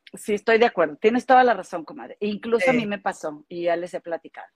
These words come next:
Speaker 2: Exacto, comadre.
Speaker 1: Ujú.
Speaker 2: Entonces,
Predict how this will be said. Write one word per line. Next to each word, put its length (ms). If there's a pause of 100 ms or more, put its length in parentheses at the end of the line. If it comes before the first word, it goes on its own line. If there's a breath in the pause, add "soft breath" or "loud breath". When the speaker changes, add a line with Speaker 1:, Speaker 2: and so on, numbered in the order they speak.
(1400)
Speaker 2:
Exacto, 680
comadre. 300 (200)
Speaker 1:
Ujú. 240
Speaker 2:
Entonces, 180